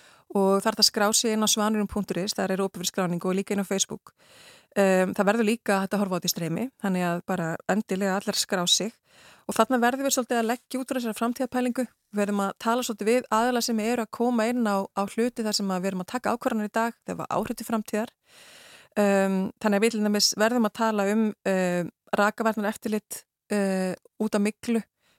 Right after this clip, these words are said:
Við verðum að tala um umhverfisvænni steypu. Þetta er allt þessar hlutir sem að við getum bara gert og geta haft mikil áhrif inn í framtíðina.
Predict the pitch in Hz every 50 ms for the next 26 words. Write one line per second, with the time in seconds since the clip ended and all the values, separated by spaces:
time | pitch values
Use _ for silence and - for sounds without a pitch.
0 | _ - 196 202 202 196 196 - - 208 202 190 185 165 185 226 - - - -
1 | 196 208 196 - - 202 220 240 - _ _ 240 226 - _ _ _ _ _ _
2 | _ - 226 - 220 220 220 - 226 220 208 208 226 208 220 214 220 208 202 202
3 | 208 196 208 196 202 190 202 190 190 _ - 214 240 - - _ 208 202 220 202
4 | 196 185 - - _ 202 202 202 202 214 240 - 262 233 240 247 247 240 220 220
5 | - 233 233 240 - - 247 247 247